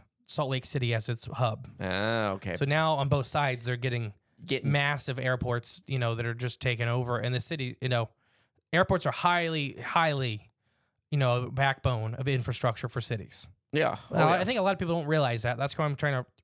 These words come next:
Speaker 1: really run it home.
Speaker 2: Like stuff in and out.
Speaker 1: Yeah.
Speaker 2: Especially being a
Speaker 1: Transport, goods, services, commercial,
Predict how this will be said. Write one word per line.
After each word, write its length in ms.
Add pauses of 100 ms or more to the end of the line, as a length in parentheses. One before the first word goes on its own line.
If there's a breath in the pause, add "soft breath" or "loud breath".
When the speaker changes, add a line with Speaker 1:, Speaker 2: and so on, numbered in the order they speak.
Speaker 1:
really 300
run 160
it 80
home. 400
Speaker 2:
Like 100
stuff 380
in 180
and 100
out. 320
Speaker 1:
Yeah. 220 (240)
Speaker 2:
Especially 320
being 140
a 20
Speaker 1:
Transport, 640 (540 soft breath)
goods, 320
services, 580
commercial, 800